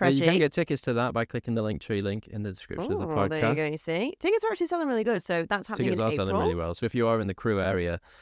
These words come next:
Speaker 1: uh, in the Cheshire area, uh, April twenty twenty-four, uh,
Speaker 2: Twenty twenty-four,
Speaker 1: then,
Speaker 2: yeah.
Speaker 1: uh, get your tickets now to
Speaker 2: Um,
Speaker 1: come and see that.
Speaker 2: so that will keep us busy till then. Um, yeah, so, and then hopefully after that we can just take a bit of time and just chill out and just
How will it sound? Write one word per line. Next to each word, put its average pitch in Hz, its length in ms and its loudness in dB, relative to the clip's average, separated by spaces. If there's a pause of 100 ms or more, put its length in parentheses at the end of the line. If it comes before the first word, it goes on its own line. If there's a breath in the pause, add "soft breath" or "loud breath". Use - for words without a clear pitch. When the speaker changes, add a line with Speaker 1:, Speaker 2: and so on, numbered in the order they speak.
(200 loud breath)
Speaker 1:
uh, 110 60 2
in 95 140 2
the 104 60 0
Cheshire 113 440 -2
area, 90 520 -2 (500)
uh, 92 260 0
April 101 380 -2
twenty 92 280 -2
twenty-four, - 1500 -2
uh, 104 40 -8 (680)
Speaker 2:
Twenty 95 160 2 (100)
twenty-four, - 20 -8
Speaker 1:
then, 90 300 0
Speaker 2:
yeah. 87 200 0
Speaker 1:
uh, - 40 -6 (340)
get - 100 0
your 67 80 -2
tickets - 300 -4
now 95 360 2
to 151 100 -6
Speaker 2:
Um, - 20 -14
Speaker 1:
come 98 100 -2
and 87 60 -2
see 90 120 -4
that. 80 260 0 (180)
Speaker 2:
so 185 160 -6
that 175 320 0
will 170 180 -6
keep 160 180 -6
us 160 120 -4
busy 156 240 -4
till 151 180 -4
then. 170 420 -4 (180)
Um, 175 640 2 (160)
yeah, 226 380 0
so, 330 340 0 (760 soft breath)
and - 80 0
then 339 140 2
hopefully 311 240 -2
after 233 120 -4
that 233 160 0
we 180 100 -4
can 196 100 -6
just 190 100 -8
take 190 180 -4
a 190 40 -2
bit - 120 -4
of 202 40 -6
time 196 280 0
and 185 80 -2
just 180 140 -6
chill 185 180 -2
out 185 280 0
and 185 340 0
just 180 280 -10